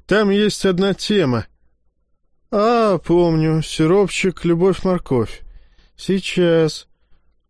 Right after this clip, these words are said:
Клод сунул руку под клавиатуру. Легко касаясь сенсоров, сбросил заказ.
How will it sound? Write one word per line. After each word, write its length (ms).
Клод 400
сунул 480
руку 280
под 180
клавиатуру. 800
Легко 360
касаясь 480
сенсоров, 640
сбросил 580
заказ. 760